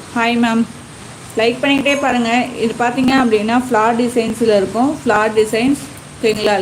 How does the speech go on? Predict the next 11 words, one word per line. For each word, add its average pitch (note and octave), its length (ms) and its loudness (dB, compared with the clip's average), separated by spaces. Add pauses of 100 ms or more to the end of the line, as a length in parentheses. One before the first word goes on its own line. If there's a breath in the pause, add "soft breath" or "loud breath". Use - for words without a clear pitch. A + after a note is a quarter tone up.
லைக் G#3+ 240 0
பண்ணிக்கிட்டே A#3+ 340 2 (120)
பாருங்க. G#3+ 260 -2 (200)
சேனல் A3 400 0
லைக் G#3+ 220 -2
பண்ணுங்க, A3 280 -2 (140)
ஷேர் G3 240 0
பண்ணுங்க, G3+ 320 -6
சப்ஸ்கிரைப் G3 420 -6
பண்ணுங்க. F3 240 -6 (960)
ஓகேவா? B3 340 2